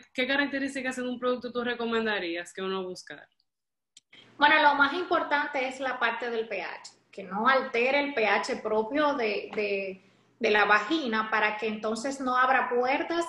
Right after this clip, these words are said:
Speaker 2: a que al producirse ese desbalance, entonces pueda haber una proliferación de microorganismos. Ese es un punto muy importante.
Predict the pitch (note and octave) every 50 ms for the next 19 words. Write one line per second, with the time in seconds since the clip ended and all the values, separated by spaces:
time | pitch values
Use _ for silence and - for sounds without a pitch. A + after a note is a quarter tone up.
0 | - - A3+ A3+ A3 - A#3 A3 G#3+ G#3 G#3 G3+ G3+ G3+ - - A3+ A3+ A3 A3
1 | A3 - B3 A#3+ - E4+ E4 E4 E4+ D#4 D4 D4 D4 D4 C#4 C4 C4 C#4+ D#4 E4
2 | - D4 - B3 G#3+ G#3+ - G#3 G#3+ - C4 A#3 - - A3+ A3 A3 A3 A#3 B3
3 | B3 A#3+ A#3 A#3 A3 A3 A3 G#3+ G#3+ A3 A3+ A3+ A#3 A#3+ A#3 A3+ A3+ A3 G#3+ G#3+
4 | - A3+ A3 G#3+ G#3+ - - G#3 G#3 G#3+ A3 A3 G#3 G#3 G3 G3+ G3 G3 F#3+ F#3+
5 | F#3+ G3+ A3+ D4 E4 D4+ - - G3 G3 F#3+ G3 - - A#3+ A#3 A#3 A#3 A#3 A3+
6 | - - - A3 A3 A3 G#3+ A#3 A3+ A3 A3+ G3+ G3+ G#3+ A3 A#3 A#3 A#3+ B3+ -
7 | - - E3+ - - - - - -